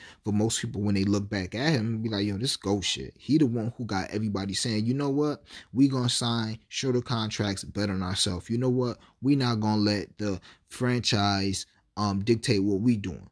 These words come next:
We gonna have the power, and everybody ain't gonna be able to be LeBron and basically pick the team that they go to when they wanna go to. Everybody ain't gonna be able to do that." But he's basically saying, "Look,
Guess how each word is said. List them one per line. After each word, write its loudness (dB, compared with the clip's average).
We 2
gonna 0
have -2
the -12
power, 0
and 0
everybody 4
ain't 2
gonna 0
be 6
able 6
to 2
be -2
LeBron -4
and -4
basically 0
pick 2
the -8
team 4
that -2
they 4
go 4
to -2
when 0
they 2
wanna 2
go 0
to. -4
Everybody 0
ain't 0
gonna 0
be 2
able -2
to -8
do 2
that." -2
But -2
he's 6
basically 0
saying, -4
"Look, -4